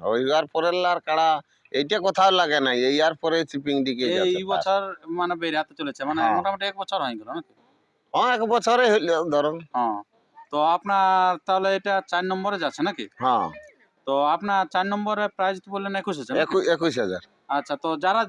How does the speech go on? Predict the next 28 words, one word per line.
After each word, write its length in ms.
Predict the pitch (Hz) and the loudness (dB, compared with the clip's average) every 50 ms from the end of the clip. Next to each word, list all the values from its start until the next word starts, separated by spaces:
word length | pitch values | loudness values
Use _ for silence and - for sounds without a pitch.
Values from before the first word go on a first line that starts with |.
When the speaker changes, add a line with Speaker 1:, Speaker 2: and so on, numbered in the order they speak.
| 175 - | -4 -6
Speaker 2:
দিনটা 280 | 220 226 233 220 233 226 | -6 -4 -4 -4 -4 -2
জানা 220 | 220 226 226 240 | -2 -2 -2 -2
খুব 180 | 226 - 208 202 185 | -2 -4 -6 -4 -2
ভালো 180 | 196 208 214 208 | 0 0 2 2
হয়, 160 | 196 208 202 | 2 0 -2
কিন্তু 180 | - 208 202 202 | -6 -10 -10 -6
যারা 240 | 180 160 185 190 190 | -2 0 0 0 0
জানে 240 | 170 175 175 180 196 | 0 0 0 0 0
না 120 | 208 208 196 | -2 -2 -2
তাদের 220 | - 185 180 180 | -2 -4 -4 -4
জন্য 160 | 180 196 190 190 | -6 -6 -6 -6
একটু 140 | - - 175 | -6 -8 -8
বলে 200 | 160 170 175 175 | -6 -6 -6 -6
দেন 140 | 175 185 175 | -6 -8 -8
কবে? 220 | - 160 147 160 190 - _ _ _ _ _ _ _ - | -8 -10 -8 -8 -10 -12 _ _ _ _ _ _ _ -4
Speaker 1:
ওটা 220 | - 175 180 226 226 | -4 0 2 4 4
ওই 120 | 226 240 | 4 4
যে 180 | 226 208 240 240 240 233 226 214 202 190 185 170 | 4 4 4 4 6 6 4 4 6 4 4 2
ষোলোই 320 | - - 196 214 240 240 208 | 2 2 4 4 4 4 4
পৌষ 200 | 202 233 233 - - | 4 2 2 2 2
পড়ছে, 340 | - 226 220 208 - 202 214 240 - - - _ _ _ | 2 2 2 2 2 2 0 0 -2 -6 -12 _ _ _
ফার্স্ট 160 | - 165 180 | 2 2 2
Speaker 2:
পয়লা 140 | 165 160 165 | 4 4 2
Speaker 1:
জানুয়ারি। 380 | 196 196 190 190 190 180 185 254 214 | 2 2 2 2 2 0 0 -2 0
Speaker 2:
ফার্স্ট 260 | - 175 185 - - 151 139 | 0 0 0 0 -4 -6 -4
জানুয়ারি। 320 | 156 143 131 120 113 110 | -2 -2 0 0 0 0
Speaker 1:
হুম, 200 | 123 123 117 107 | 0 0 -2 -4
হুম। 160 | 101 101 85 | -6 -8 -14